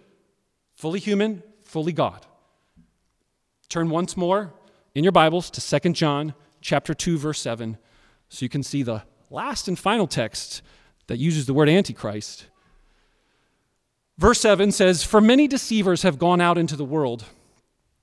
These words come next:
those who do not confess the coming of Jesus Christ in the flesh. Such a one is the deceiver and the Antichrist."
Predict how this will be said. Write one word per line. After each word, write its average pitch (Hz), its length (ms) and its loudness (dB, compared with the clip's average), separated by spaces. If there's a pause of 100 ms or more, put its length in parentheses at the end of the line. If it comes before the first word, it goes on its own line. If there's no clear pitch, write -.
(360)
those 175 360 0
who 185 120 -4
do 156 160 -6
not 175 360 0
confess 170 760 2
the 160 160 -2
coming 196 580 4
of 175 200 -4
Jesus 202 360 -2
Christ - 640 -4 (680)
in 240 160 2
the 190 100 0
flesh. - 640 -8 (680)
Such - 300 0
a 160 40 0
one 131 380 -2 (600)
is 143 180 2
the 120 80 -4
deceiver 113 540 -2 (560)
and 110 400 -2 (880)
the 107 180 -12
Antichrist." - 840 -18